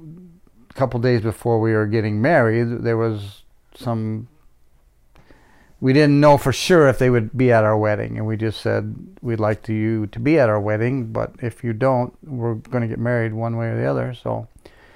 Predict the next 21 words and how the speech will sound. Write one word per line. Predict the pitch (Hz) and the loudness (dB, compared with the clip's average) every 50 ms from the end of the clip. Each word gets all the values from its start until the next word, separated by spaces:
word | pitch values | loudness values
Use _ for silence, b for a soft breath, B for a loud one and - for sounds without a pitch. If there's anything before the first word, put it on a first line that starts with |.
| b b b b b b b _ | b b b b b b b _
uh, | - 120 117 | -8 -6 -2
no | 120 127 127 | -2 0 0
big | 117 110 117 104 104 | 0 0 0 0 0
deal. | 120 123 131 135 127 123 127 - - - - - - | 0 2 2 2 0 0 -4 -6 -12 -18 -20 -12 -8
Uh, | 123 123 120 120 117 | -6 -4 -4 -2 -2
my | 117 113 117 120 | 0 0 0 0
brother, | 113 95 107 120 123 131 139 143 135 127 131 135 | 0 2 4 6 6 6 6 4 4 4 2 2
older | 135 131 127 127 127 135 | 0 0 0 0 0 0
brother, | 123 135 135 120 113 120 120 | 0 2 2 2 2 2 0
did | 117 110 123 127 123 123 120 | 0 0 0 0 0 0 0
mention, | 120 123 123 120 - - 117 113 127 139 131 117 b b b b b b b b b b b b b | 0 0 0 0 0 -2 -2 -2 -2 -2 -6 -8 b b b b b b b b b b b b b
he | - 131 131 | 0 0 2
did | 117 135 135 131 | 4 4 2 2
say, | - - 139 127 123 127 | 2 2 2 4 4 4
"Are | 117 117 120 | 4 4 4
you | 120 123 127 | 4 4 2
sure | 113 - - - - 160 160 139 117 107 110 110 120 127 | 2 0 -4 -2 2 4 4 6 6 4 2 2 0 0
you | 127 123 117 | 0 0 0
wanna | 104 110 107 110 110 | 2 0 0 0 0
get | 117 127 123 | 0 0 0
married?" | 127 147 180 170 143 117 110 - - 127 120 | 2 2 4 4 2 2 0 -2 -6 -8 -10